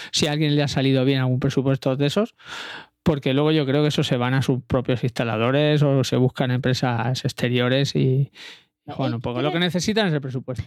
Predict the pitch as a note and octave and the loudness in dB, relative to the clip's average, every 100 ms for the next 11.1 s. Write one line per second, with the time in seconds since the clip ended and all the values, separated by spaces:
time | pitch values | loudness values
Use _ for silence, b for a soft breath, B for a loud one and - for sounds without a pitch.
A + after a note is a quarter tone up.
0 | - C#4+ B3+ D#4+ G4 E4 B3 G#3 G3 G3 | 2 4 4 4 4 4 4 2 2 2
1 | C4 D#4 C#4 C4 C4 B3+ E4 D#4+ B3+ A3 | 4 4 4 2 2 2 2 4 4 4
2 | A3+ A3 A#3 D#4 D#4+ C4+ G#3 G#3 G#3 G3 | 2 2 2 4 4 4 4 6 4 4
3 | F#3+ F#3+ D#4+ E4+ - F4+ - - G3+ G3+ | 2 4 4 4 4 4 2 2 4 4
4 | G3+ G3+ G3+ - G3+ G3 F#3+ F#3+ F3+ G3 | 4 4 2 2 4 6 6 4 4 0
5 | - A3+ A3 - G#3+ F#3+ F3+ E3+ - G3+ | 2 4 4 4 2 4 4 2 2 4
6 | G3+ G3 F3+ G#3+ G3 A3+ A3+ G#3+ G#3 G3 | 6 6 2 2 2 2 2 2 2 2
7 | F#3+ F#3 F#3 G3 G3+ F#3 B B B B | 2 2 2 2 2 2 B B B B
8 | B B B B B - G4+ A#4 F#4 C4 | B B B B B 2 4 6 6 6
9 | A3+ F#3+ F3 F3 _ _ _ - D#4 G#4 | 4 4 2 -2 _ _ _ 2 4 4
10 | G4+ F4+ E4+ E4 D4 C4 A#3+ G3+ F#3+ F3 | 4 4 6 6 6 6 4 4 4 0